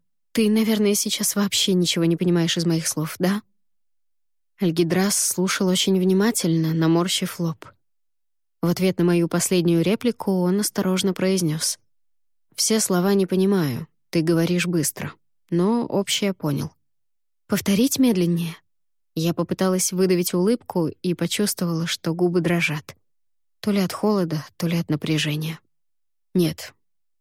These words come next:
Забывшись, Альгидрас мотнул головой и тут же снова коснулся шеи, чуть поморщившись. «Рана болит?» — обеспокоенно спросила я. Он в ответ скорчил мину, жутко напомнив мне Радима,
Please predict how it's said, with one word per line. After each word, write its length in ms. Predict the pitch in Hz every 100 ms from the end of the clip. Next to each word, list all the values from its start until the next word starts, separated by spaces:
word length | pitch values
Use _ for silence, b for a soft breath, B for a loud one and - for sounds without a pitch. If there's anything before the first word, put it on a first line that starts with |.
| _ -
Забывшись, 720 | 165 170 202 - 196 - - -
Альгидрас 540 | 180 175 180 214 -
мотнул 340 | 175 - 190
головой 540 | 170 170 170 185 220 185
и 80 | 156
тут 280 | - 214
же 140 | 196 180
снова 380 | - 175 180 180
коснулся 440 | 175 185 185 -
шеи, 440 | 175 - 175 180
чуть 340 | 160 - 165 -
поморщившись. 840 | 165 160 147 - 151 - 175 - - _ _ _ _ _ _ _
«Рана 280 | - 208 226
болит?» — 400 | 202 185 175 - _ _ _
обеспокоенно 720 | 160 160 - - 190 185 185
спросила 480 | 180 - 165 - 170
я. 220 | 165 170 - _ _ _ _ _ _ _ _ _ _ _ 247
Он 140 | 269
в 40 |
ответ 300 | 233 - 254
скорчил 500 | - - 233 - 214
мину, 480 | 190 202 254 226 190 147
жутко 400 | 170 190 247 -
напомнив 500 | 175 165 175 175 175
мне 180 | 180 175
Радима, 540 | 175 160 165 160 165